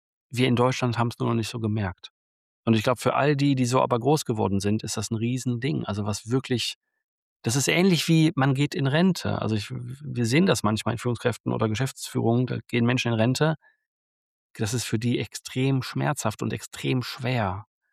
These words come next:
weil wir da auch in Deutschland nie drüber sprechen, so was Probleme und Themen sind psychologischer Natur. Ähm, und ich glaube, das ist auch 'n Ding, puh, da müssen wir u-, uns wirklich auch mit auseinandersetzen. Jeder für sich, ne, was macht das mit uns, wenn ich aus dem Job gehe? Aber auch,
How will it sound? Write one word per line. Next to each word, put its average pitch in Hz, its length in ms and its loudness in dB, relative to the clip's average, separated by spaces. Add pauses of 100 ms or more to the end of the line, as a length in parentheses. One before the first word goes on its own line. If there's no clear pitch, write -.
(100)
weil 107 160 2
wir 117 60 4
da 117 200 4
auch 110 120 -2
in 110 80 2
Deutschland 113 300 2
nie 117 80 2
drüber 110 280 0
sprechen, 101 400 -4
so 92 240 -4
was - 340 -6 (220)
Probleme 101 380 0
und 101 140 -2
Themen 104 260 2
sind 98 180 -2
psychologischer 101 520 -2
Natur. 101 380 0 (640)
Ähm, 107 340 4 (420)
und 123 80 4
ich 113 80 0
glaube, 147 200 4
das 131 120 0
ist 135 100 -2
auch 143 180 2
'n 147 120 4
Ding, 131 300 6 (380)
puh, 202 360 4
da 98 120 4
müssen 131 280 4
wir 131 240 4
u-, 156 60 -6
uns 127 400 0
wirklich 131 420 0
auch 123 380 0 (140)
mit 123 220 -2
auseinandersetzen. 104 720 0
Jeder 170 220 6
für - 140 -2
sich, 135 380 0 (140)
ne, 123 140 0
was 131 120 0
macht 127 220 -2
das 156 120 0
mit 156 120 -4
uns, 151 140 -2
wenn 139 80 -2
ich 139 60 -2
aus 143 80 -6
dem 139 120 -4
Job 143 200 -2
gehe? 151 320 -6 (600)
Aber 113 220 4
auch, 123 260 2